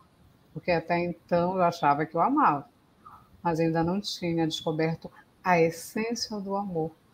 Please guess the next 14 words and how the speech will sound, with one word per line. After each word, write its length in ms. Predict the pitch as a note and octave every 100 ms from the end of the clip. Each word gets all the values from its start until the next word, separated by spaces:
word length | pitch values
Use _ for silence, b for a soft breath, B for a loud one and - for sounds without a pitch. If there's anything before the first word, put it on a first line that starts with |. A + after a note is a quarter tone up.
| b b b
E 100 | F3
quando 220 | F#3+ F3+
a 100 | F3
gente 280 | D#3+ D#3 E3
cuida 380 | - - C#4+ B3
ou 80 | G3+
é 80 |
cuidado 840 | F3 F#3+ D#3 D#3 F3 A3 G#3+ F3 F3+ _ -
nas 140 | E3+
terapias, 840 | - E3 D#3+ - G#3+ A3+ A3 - - _ b b b
é 140 | F#3 F#3
isso 240 | F3+ G3+
que 100 | G3+
acontece. 1000 | F#3+ G#3+ A#3 F3+ D#3+ D#3+ - - -